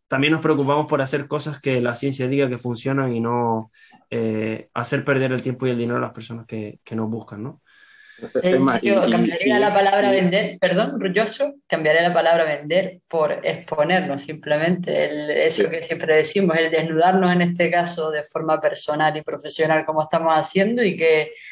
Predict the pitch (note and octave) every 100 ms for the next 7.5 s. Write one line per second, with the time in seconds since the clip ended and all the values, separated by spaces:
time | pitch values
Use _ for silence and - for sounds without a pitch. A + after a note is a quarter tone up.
0 | - - - _ _ - F3 F3+ F#3 G3+
1 | G3+ A#3 A#3 G#3+ G#3+ G#3+ G#3 G3+ G3 F#3+
2 | A3 A#3+ G3 F3 E3+ F3 F3 E3 E3 D#3
3 | - E3 D#3+ G#3 C4 - B3 G#3 F3 E3+
4 | E3+ - E3+ E3 D#3 D#3+ - E3+ E3+ -
5 | E3 D#3+ D3+ D3 - D#3 D3+ D3+ D3 -
6 | D#3+ D3+ _ _ _ _ _ _ _ -
7 | - - - - A#2